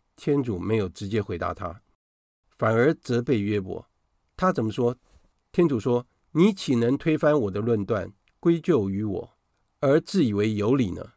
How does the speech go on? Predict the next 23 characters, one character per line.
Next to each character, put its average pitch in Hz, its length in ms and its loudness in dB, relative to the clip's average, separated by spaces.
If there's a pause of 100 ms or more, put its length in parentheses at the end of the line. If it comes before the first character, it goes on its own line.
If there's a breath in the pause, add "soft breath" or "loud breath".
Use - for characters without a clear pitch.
(720)
在 156 160 0
这 143 140 -4
个 123 80 0
时 113 160 -6
候， 101 240 -4 (320)
天 190 240 4
主 131 140 -2
就 143 240 4
不 139 260 -10
断 165 240 2
地 123 100 2
询 104 240 -4
问 123 200 0
约 107 180 0
伯， 95 300 -10 (540)
让 180 220 2
他 160 280 -2
知 - 260 -8
道 135 300 2
许 - 240 -10
多 127 180 0
事 120 160 -6
情 92 260 -10